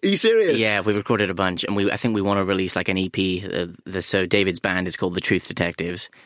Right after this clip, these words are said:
Speaker 2: There's no other member of the band, it's just him. Um, and he, yeah, he, uh, we recorded a bunch. We'd love to release, like, an E P.
Speaker 1: 'Cause it, what is in a, uh, what, what is a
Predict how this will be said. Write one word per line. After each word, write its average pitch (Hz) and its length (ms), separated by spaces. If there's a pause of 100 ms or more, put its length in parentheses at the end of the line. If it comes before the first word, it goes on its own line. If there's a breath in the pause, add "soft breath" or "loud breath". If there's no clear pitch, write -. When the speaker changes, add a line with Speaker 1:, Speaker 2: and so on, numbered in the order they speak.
Speaker 2:
There's 90 200
no 95 200
other 90 180 (260)
member 90 300
of 90 60
the 92 60
band, 90 220
it's 90 120
just - 180
him. 87 260 (380 loud breath)
Um, 90 240
and 87 100
he, 104 440
yeah, 98 180
he, 101 380
uh, 92 300 (380)
we 101 180
recorded 98 420
a 90 40
bunch. 90 280
We'd 95 100
love 92 140
to 92 100
release, 92 260
like, - 140
an 87 80
E - 80
P. - 300 (520 soft breath)
Speaker 1:
'Cause 135 140
it, 147 140
what 151 180
is 156 140
in 151 80
a, 143 80
uh, - 340
what, 131 260
what 143 240
is 123 200
a 110 280